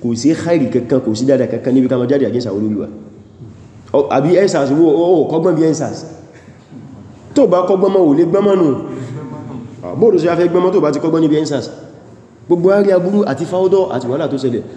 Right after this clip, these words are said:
tó ní kálukú wá ń bẹ̀rù lórí ẹ̀mí wa pé, "Hey," kódà ìgbà yẹn, bá, in, kò tún wá pẹ́ sẹ́yìn ìgbà yẹn, lèyẹn tún gbọ́rọ̀ Yorùbá Nation.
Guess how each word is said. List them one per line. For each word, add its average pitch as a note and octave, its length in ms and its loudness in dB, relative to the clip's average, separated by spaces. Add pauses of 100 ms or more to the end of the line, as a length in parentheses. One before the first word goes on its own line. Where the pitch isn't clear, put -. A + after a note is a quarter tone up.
(140)
tó F#3+ 80 0
ní G#3+ 80 0
kálukú G#3+ 320 0
wá F#3 100 4
ń F3+ 160 -6
bẹ̀rù F#3+ 240 4
lórí G3 240 0
ẹ̀mí D3+ 160 0
wa E3 140 -2
pé, G3+ 120 2
"Hey," G#3+ 260 4 (420)
kódà A#3+ 200 0
ìgbà D#3 120 0
yẹn, D#3+ 220 2 (600)
bá, C#3+ 100 -6 (140)
in, F3 120 0 (480)
kò C#3+ 100 2
tún D3+ 120 2
wá G#3+ 60 2
pẹ́ G#3+ 100 0
sẹ́yìn A3 220 0
ìgbà C#3+ 120 2
yẹn, C3+ 160 2 (180)
lèyẹn C#3 160 0
tún G3 160 -6
gbọ́rọ̀ F#3 280 2
Yorùbá C3+ 300 2
Nation. C3 220 -4